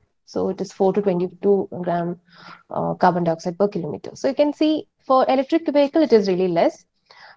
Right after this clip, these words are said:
provided it is powered by renewable energy per person. But for an average car, it is two fifty grams of carbon dioxide per kilometer, right? So the, the comparison, you can see how the transport emissions are varying or average emissions per kilometer is varying as the mode of transport is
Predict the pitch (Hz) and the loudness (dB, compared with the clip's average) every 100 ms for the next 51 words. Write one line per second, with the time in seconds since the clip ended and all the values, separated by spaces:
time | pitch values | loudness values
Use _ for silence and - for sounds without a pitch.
0 | _ 214 214 214 269 247 226 226 208 185 | _ 2 4 4 2 -2 -6 -2 -2 0
1 | 185 233 233 185 185 185 175 165 170 285 | -2 0 0 -2 -2 -2 -4 -4 -6 0
2 | 214 190 165 160 269 403 - _ - 196 | 0 2 -2 -2 -2 -2 -4 _ -10 -8
3 | 202 _ 214 185 175 175 226 226 - 196 | -8 _ -6 -4 -4 -2 -4 -6 -14 -8
4 | 202 285 - _ _ _ - 202 214 - | -2 -4 -4 _ _ _ -12 -10 -8 -6
5 | 277 277 226 - 247 220 208 185 190 196 | -6 -6 -10 -6 -6 -4 -4 -4 -4 -6
6 | 202 _ 196 170 185 185 170 170 - 214 | -10 _ -2 -2 -2 -2 -4 -4 -4 -4
7 | 220 240 330 - 214 180 160 160 - _ | -2 -2 -2 -2 -4 -2 -4 -10 -18 _
8 | 202 302 - 240 226 214 - _ 262 285 | -4 -4 -4 -4 -2 -2 -6 _ -8 -4
9 | 277 254 247 262 262 294 240 220 214 220 | -4 0 0 0 -4 -4 -4 -2 -4 -6
10 | 247 - _ - _ - 247 302 339 - | -10 -12 _ -20 _ -6 0 2 0 -8
11 | _ _ - 226 220 202 202 - 214 208 | _ _ -8 -2 0 0 -2 -4 -4 -2
12 | 190 190 202 190 - 175 170 196 214 233 | -6 -6 -10 -10 -8 -6 0 2 4 2
13 | 247 160 156 170 196 247 233 214 220 214 | 0 -6 -4 -4 -2 -2 -2 -4 -6 -8
14 | - 247 233 214 214 220 196 180 196 220 | -4 -2 -2 -2 0 -2 0 0 0 0
15 | 180 175 190 262 185 185 202 190 180 - | -2 -4 -4 -2 0 -2 -2 -4 -4 -6
16 | 196 349 | -4 -4